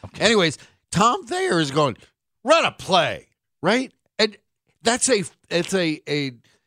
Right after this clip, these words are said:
Speaker 2: four and eight sound of disgust. What do you have to lose? Run a play. Show some confidence.
Speaker 1: Right.
Speaker 2: Who cares?
Speaker 1: I, I, you know, it's like I kind of agree with both sides, but, like, Nagy at this point is like, it doesn't work.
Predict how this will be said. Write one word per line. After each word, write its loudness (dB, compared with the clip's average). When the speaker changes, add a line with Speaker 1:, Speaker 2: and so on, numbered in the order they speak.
Speaker 2:
four 2
and 0
eight -2
sound 0
of -4
disgust. -6
What 2
do -6
you 0
have 0
to -4
lose? -2
Run 2
a -2
play. -2
Show 0
some -2
confidence. -4
Speaker 1:
Right. -2
Speaker 2:
Who 2
cares? 2
Speaker 1:
I, 4
I, 2
you -2
know, 0
it's -4
like -2
I -6
kind -6
of -6
agree -4
with -6
both -2
sides, -2
but, -6
like, -6
Nagy -6
at -8
this -6
point -6
is -8
like, -4
it -14
doesn't -14
work. -18